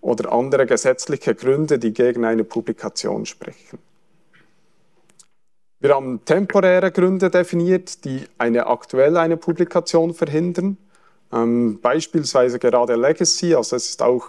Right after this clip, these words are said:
nach Gesetz, dass ich Software, ähm, veröffentlichen muss, die Legacy ist. Und vielleicht bin ich da noch in einer Sicherheitsprüfung oder ich muss den Code bereinigen oder der Entwicklungsprozess lässt noch gar keine Veröffentlichung zu.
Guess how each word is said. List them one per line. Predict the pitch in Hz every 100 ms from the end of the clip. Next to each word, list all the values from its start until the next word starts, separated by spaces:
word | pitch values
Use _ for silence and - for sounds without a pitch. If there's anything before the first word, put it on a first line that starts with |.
| - _ _ _ _ -
nach | 123 -
Gesetz, | 120 127 120 - -
dass | 107 -
ich | 110 -
Software, | 131 139 - 131 123 113 - -
ähm, | 113 107
veröffentlichen | 120 117 117 - 117 110 - 120 110 113
muss, | 117 -
die | - 104
Legacy | 117 135 156 - 151
ist. | - - _ - _ _ _
Und | - 107
vielleicht | 117 123 -
bin | 123 120
ich | -
da | 120 123
noch | 123 -
in | 117
einer | 110 107
Sicherheitsprüfung | 147 147 - 139 139 - 131 131 - 127
oder | 110 107
ich | -
muss | 107
den | - 104
Code | - 110 120 -
bereinigen | 120 113 113 117 113 113 113 _ _ _
oder | 95 104
der | 101
Entwicklungsprozess | 98 - 117 - 117 110 - 107 - 101 -
lässt | 101 95 -
noch | 104
gar | 101 98 -
keine | 104 101 98
Veröffentlichung | - 95 - - - - - 147 -
zu. | - 95